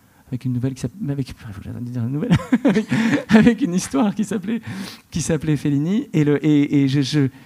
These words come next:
je venais de l'écrire, elle était, elle était vraiment toute, euh, mais je, j'y tenais beaucoup à cette histoire. Et, euh, et, euh, bon, ça fait trois fois que je, je, je, <laughs> je parle, je parle de, des échanges avec, euh, avec Thomas Simonet, mon éditeur, mais c'est vrai que ça, ça compte particulièrement dans, dans, dans, dans ce, dans ce genre d'équilibre, en fait, d'un recueil.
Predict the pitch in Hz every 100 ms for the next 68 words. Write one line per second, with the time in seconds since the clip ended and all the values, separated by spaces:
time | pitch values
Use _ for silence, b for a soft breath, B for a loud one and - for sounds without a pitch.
0 | B B - 139 160 202 196 - 208 185
1 | 147 147 151 143 147 147 165 180 185 220
2 | - 151 143 143 147 165 139 143 156 196
3 | 185 170 208 254 208 180 180 - 202 214
4 | - B B B - 165 156 135 131 139
5 | 143 139 127 123 113 113 B B B B
6 | 113 107 127 151 135 139 131 127 131 127
7 | 127 123 B 131 139 - 135 - 523 -
8 | - 202 185 - 139 143 151 160 151 143
9 | 147 156 185 147 139 135 131 139 135 147
10 | 147 165 151 147 143 135 151 190 B B
11 | 208 143 147 165 - 139 B B - 156
12 | 170 160 147 151 170 190 208 160 143 143
13 | 139 139 131 131 123 B B _ 127 113
14 | 85 131 151 151 151 156 156 185 139 139
15 | 147 - 135 131 127 165